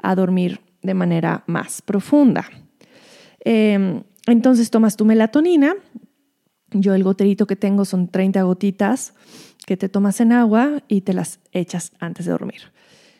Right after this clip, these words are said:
Te ayuda a ir regulando los patrones de sueño por dos, tres días y después ya no lo vuelves a tomar. Em, al otro día la intención es que empieces a generar rutinas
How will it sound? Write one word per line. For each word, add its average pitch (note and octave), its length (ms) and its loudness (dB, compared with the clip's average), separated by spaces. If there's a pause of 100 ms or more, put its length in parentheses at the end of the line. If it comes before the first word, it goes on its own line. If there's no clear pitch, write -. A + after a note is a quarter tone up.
(360)
Te D4 80 -2
ayuda B3 720 0
a F#3+ 180 -4
ir F#3+ 100 -2
regulando F#3+ 460 -4
los F3 120 -10
patrones F3+ 340 -10
de F#3+ 80 -10
sueño F3+ 280 -6
por F3+ 220 -8
dos, F3 240 -8
tres F#3 240 -6
días A#3+ 300 -2
y B3 40 -6
después A#3 300 -10
ya F3 100 -10
no E3+ 100 -8
lo F3 80 -6
vuelves A#3 240 -2
a C#4 60 -6
tomar. E4 400 -8 (720)
Em, G3+ 800 -8 (220)
al A#3+ 180 -4
otro E4+ 260 -4
día D4 220 0
la C4+ 100 0
intención A3+ 580 -2
es A3 120 -6
que A#3 60 -8
empieces G#3 260 -8
a G#3+ 60 -8
generar F3 600 -4 (640)
rutinas D#4+ 920 -2